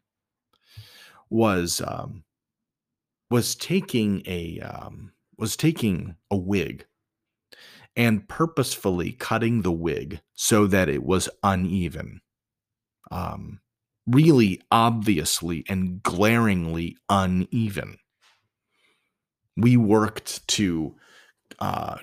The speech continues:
to make the wig such that when she went out into public, it was difficult for anyone to notice how uneven it was.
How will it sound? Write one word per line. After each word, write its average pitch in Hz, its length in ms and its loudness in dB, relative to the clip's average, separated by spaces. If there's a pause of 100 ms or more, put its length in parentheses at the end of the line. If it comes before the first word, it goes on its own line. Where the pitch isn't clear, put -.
to 117 100 2
make 117 440 4
the 113 80 6
wig 98 540 2
such - 540 0 (100)
that 92 560 -6 (160)
when 107 360 0
she 110 500 2
went 101 300 4
out 98 160 4
into 90 200 -2
public, 98 640 -2 (160)
it 131 140 2
was 90 280 -4 (180)
difficult 117 600 2
for 104 440 2
anyone 110 480 4
to 95 100 -2
notice 90 680 2 (500)
how 101 420 2
uneven 101 680 0
it 80 140 -8
was. 95 600 -2